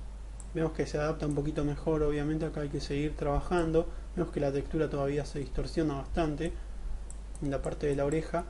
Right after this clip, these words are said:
pero, ups, <laughs> en la parte de la boca no fijamos puntos, por lo tanto se distorsionó todo esto.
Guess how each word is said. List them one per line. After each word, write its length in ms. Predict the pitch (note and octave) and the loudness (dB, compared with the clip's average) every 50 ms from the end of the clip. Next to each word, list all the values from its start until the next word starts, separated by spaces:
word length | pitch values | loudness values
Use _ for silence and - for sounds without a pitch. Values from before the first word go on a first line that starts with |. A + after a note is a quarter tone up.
| - - - - - - - - - - - - - | -8 -10 -10 -10 -10 -10 -10 -10 -10 -10 -10 -8 -2
pero, 320 | - F#3+ G3 F#3+ F#3+ G3 G3 | 2 4 4 6 6 4 4
ups, 500 | E3 F#3 G#3 - - - - - - F#3 | 4 4 2 2 0 -4 -4 0 2 2
<laughs> 880 | D#3+ C#3+ - - - - - - - - - - - - - - - - | 2 2 0 -4 -6 -10 -10 -4 2 2 4 4 4 0 -2 -2 -2 2
en 80 | E3 D#3 | 4 4
la 100 | D#3 D3+ | 4 6
parte 300 | - F3 E3+ E3+ - E3 | 6 4 4 4 4 4
de 100 | E3 D#3+ | 4 4
la 80 | D#3 | 6
boca 280 | D#3 D#3+ E3+ E3 - E3+ | 6 6 4 4 4 2
no 140 | D#3 D#3 D#3 | 2 2 2
fijamos 400 | D#3 D3+ - - D#3+ D#3 D#3 C#3+ | 0 0 0 2 2 2 0 0
puntos, 360 | - - G3+ F#3+ F3 D#3 D#3+ | 2 4 4 4 4 4 2
por 140 | - - D3 | 0 2 0
lo 80 | D3 C#3 | 0 2
tanto 300 | D3 D3+ D#3 D#3 E3 D3+ | 2 0 0 0 -2 -2
se 120 | - D#3 | 0 0
distorsionó 600 | C#3+ C3+ C3+ - D3+ C#3 - - C#3+ C#3+ C#3+ C3+ | 0 0 0 -2 -2 -2 -2 0 0 0 0 0
todo 260 | C3+ - C#3+ C#3 C#3+ | 0 0 0 2 2
esto. 320 | D3 D3+ - - - F3+ | 0 -2 -2 -2 0 0